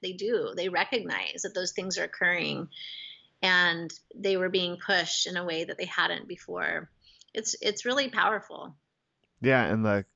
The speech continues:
Speaker 2: I mean, on the note of the community, it's the community that gives us those ideas and, and the encouragement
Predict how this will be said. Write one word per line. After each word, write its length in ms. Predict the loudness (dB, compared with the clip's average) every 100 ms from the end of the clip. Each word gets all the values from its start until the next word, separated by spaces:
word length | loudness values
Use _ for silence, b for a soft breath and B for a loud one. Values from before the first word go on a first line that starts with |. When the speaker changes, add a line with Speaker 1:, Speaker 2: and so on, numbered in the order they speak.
| _ -18 -12
Speaker 2:
I 40 |
mean, 320 | -8 -8 -10 -14 _ _ _ _ _ -6
on 160 | 0
the 80 | 2
note 260 | 4 4 4
of 100 | 0
the 100 | -6
community, 640 | -6 -6 -4 -2 -4 -6
it's 220 | -6 -10 -10
the 100 | -14
community 460 | -8 -2 -2 -2
that 180 | -4 -6
gives 300 | -4 -4 -4
us 360 | -6 -8 -16 -20 _ -12
those 220 | -8 -2
ideas 640 | -2 0 2 4 4 0 -6
and, 360 | -6 -4 -2 -4 -10
and 260 | -6 -4 -2
the 120 | -2
encouragement 840 | -4 -6 -4 -4 -6 -12 -14 -14